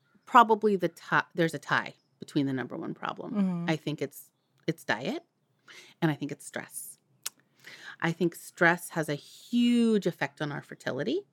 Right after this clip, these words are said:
Speaker 1: and I think that that is probably getting worse year by year, even regardless of the
Speaker 2: Yeah.
Speaker 1: pandemic. I mean, this year has been,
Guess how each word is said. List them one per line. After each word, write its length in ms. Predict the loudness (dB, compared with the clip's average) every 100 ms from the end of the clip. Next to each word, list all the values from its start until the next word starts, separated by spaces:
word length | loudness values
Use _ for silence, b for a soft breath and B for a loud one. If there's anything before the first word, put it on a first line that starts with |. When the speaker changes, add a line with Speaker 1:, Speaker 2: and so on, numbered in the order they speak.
| B B B B _
Speaker 1:
and 580 | 6 6 4 2 2 0 -2 -6
I 140 | -4
think 500 | -6 _ 0 0 0
that 340 | -2 -2 -2 -2
that 260 | 0 2 0
is 180 | -4 -6 -10
probably 460 | -6 -4 -2 -2 -2
getting 320 | 0 -2 -2
worse 360 | -2 -4 -4 -6
year 200 | -4 -2
by 160 | -4
year, 420 | -6 -2 0 -2 -6 b b b b _ _ _ _
even 300 | 6 8 8
regardless 500 | 8 6 2 -2 -6
of 80 | -6
the 80 | -6
Speaker 2:
Yeah. 100 | -2
Speaker 1:
pandemic. 500 | -2 -2 -4 -8 0
I 40 | 4
mean, 180 | 4
this 280 | 4 2 2
year 160 | 0 0
has 220 | 0 -4
been, 420 | -2 -2 0 -4